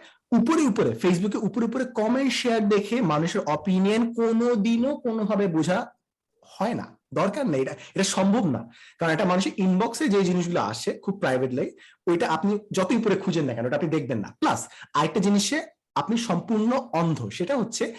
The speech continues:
একটা জোক অন্য মানুষের কাছে কিভাবে অফেন্সিভ, এটা কিন্তু যে মানুষ নিচে ওই খালি বুঝবে, অন্য কেউ কিন্তু বুঝবে না, to be very honest, if you not at the receiving end। So আপনি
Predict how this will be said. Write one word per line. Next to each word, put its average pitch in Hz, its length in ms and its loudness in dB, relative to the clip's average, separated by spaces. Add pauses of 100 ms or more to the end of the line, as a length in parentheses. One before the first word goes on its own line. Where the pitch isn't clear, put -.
(220)
একটা - 160 -2
জোক - 380 0
অন্য 202 200 4
মানুষের 208 300 0
কাছে 202 180 -4
কিভাবে 170 240 0
অফেন্সিভ, 113 520 -4 (540)
এটা 180 140 6
কিন্তু 240 320 4
যে 196 140 8
মানুষ 220 220 8
নিচে 233 200 8
ওই 202 220 6
খালি 233 180 4
বুঝবে, 131 300 0
অন্য 143 180 0
কেউ 214 120 0
কিন্তু 202 200 4
বুঝবে 160 360 0
না, 104 80 -2
to - 180 -4
be 135 80 -2
very 151 260 2
honest, 104 360 -4 (320)
if 135 40 -4
you 170 140 0
not 170 100 4
at 175 60 4
the 165 120 2
receiving 135 380 0
end। 95 140 -2 (460)
So 151 200 2 (140)
আপনি 233 520 0